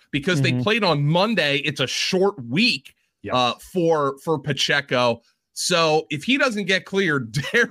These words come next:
Speaker 1: we start Clyde
Speaker 2: Oh, my.
Speaker 1: Edwards-Helaire in, uh,
Speaker 2: Might ha-
Speaker 1: <laughs> in,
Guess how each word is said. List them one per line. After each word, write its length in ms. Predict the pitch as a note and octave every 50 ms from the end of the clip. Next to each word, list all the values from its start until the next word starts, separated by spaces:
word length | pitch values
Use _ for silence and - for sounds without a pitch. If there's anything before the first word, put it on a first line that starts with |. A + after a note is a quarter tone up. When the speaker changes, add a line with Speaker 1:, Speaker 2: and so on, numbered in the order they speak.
| - D4
Speaker 1:
we 200 | C4 B3+ B3+ A3+
start 500 | - - - - - F#3 E3+ C#3+ C#3 C#3
Clyde 480 | - - - D3 D#3 E3 E3 F#3 F#3 A#2+
Speaker 2:
Oh, 60 | A2+
my. 60 | A2
Speaker 1:
Edwards-Helaire 1400 | D3+ D#3 D3+ D#3 E3 D#3+ G#2 G#2 - - - D#3 C#3+ C3+ C3+ C3 B2+ B2 B2 A#2 A#2+ C3 C3+ C3+ C3 A#2 G#2 F2+ D#2+ D#2+ - _ _ - - _ - - - - - -
in, 260 | - C#3 C#3 C3+ C3 C3+
uh, 100 | - -
Speaker 2:
Might 120 | A#3+ A#3
ha- 160 | A3 A#3+ A#3 -
Speaker 1:
<laughs> 60 | - -
in, 180 | G#3 G3 -